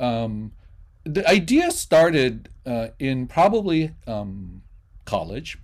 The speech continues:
Uh, I remember this event absolutely distinctly. It was so, like, like,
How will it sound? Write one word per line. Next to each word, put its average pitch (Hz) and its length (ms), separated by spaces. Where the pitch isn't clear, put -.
Uh, 107 280
I - 200
remember 170 300
this - 460
event 123 400
absolutely 156 440
distinctly. 110 520
It 117 40
was 117 160
so, 131 120
like, 113 180
like, 107 180